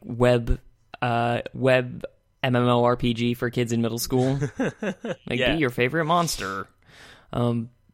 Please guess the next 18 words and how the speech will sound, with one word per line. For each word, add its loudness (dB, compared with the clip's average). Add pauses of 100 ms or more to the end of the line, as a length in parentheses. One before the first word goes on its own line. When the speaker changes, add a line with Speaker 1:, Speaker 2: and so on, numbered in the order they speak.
(240)
Speaker 1:
the, 4
uh, 4
the 2
Era 6
of 0
Disbelief -4
was -2
a -4
particularly -4
nice -8
touch. -10
If -14
you -4
guys 0
ever -4
heard -4
of -4
that? -8